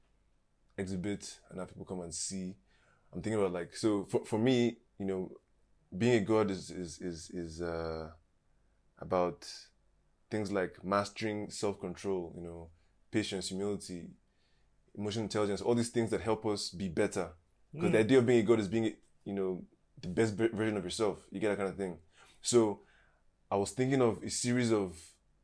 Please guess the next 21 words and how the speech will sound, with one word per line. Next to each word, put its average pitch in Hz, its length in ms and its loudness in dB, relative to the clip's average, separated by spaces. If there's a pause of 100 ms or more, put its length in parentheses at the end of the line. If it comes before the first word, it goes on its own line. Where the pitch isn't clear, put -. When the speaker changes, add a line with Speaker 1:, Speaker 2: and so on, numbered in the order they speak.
(160)
Speaker 1:
artworks 110 600 0 (460)
that 98 160 -4
illustrate 117 480 0
each 117 140 -2
of 98 320 -2
these 107 600 -2 (560)
psychological 110 600 0
attributes, 98 720 -4
Speaker 2:
Hmm. 160 140 -8 (280)
Speaker 1:
mental 117 320 0
strength, 107 460 -2 (460)
um, 98 680 0 (680)
vulnerability, 110 840 4 (480)
uh, 101 520 6
individuality, 110 540 4
creativity, 110 520 -2
all 123 100 6
these 123 160 0
things 117 240 0
that 95 140 0
make 104 240 -2